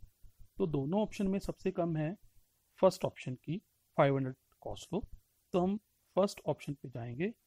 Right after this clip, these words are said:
फर्स्ट ऑप्शन के accordingly हम क्रैशिंग करेंगे एक्टिविटी वन to फ़ोर पे,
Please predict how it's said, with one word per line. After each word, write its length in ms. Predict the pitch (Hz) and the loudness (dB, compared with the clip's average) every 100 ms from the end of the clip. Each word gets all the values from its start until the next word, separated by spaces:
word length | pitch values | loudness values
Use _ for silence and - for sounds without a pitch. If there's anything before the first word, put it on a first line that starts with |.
| _ _ | _ _
फर्स्ट 200 | 170 165 170 | 0 0 -4
ऑप्शन 260 | - 160 | -4 -4
के 80 | 151 | -4
accordingly 360 | 143 117 117 120 | -4 -6 -4 -6
हम 100 | 180 | -6
क्रैशिंग 340 | 135 120 123 | -8 -8 -8
करेंगे 400 | 120 117 123 185 - _ _ _ - | -6 -6 -4 -4 -6 _ _ _ -4
एक्टिविटी 520 | 143 - 151 147 160 - | -4 -2 -2 0 -2 -4
वन 180 | 123 117 | -6 -6
to 200 | - 135 143 - _ _ _ _ 131 | -4 -4 -4 -10 _ _ _ _ -2
फ़ोर 240 | 123 123 | 0 0
पे, 120 | 180 | -2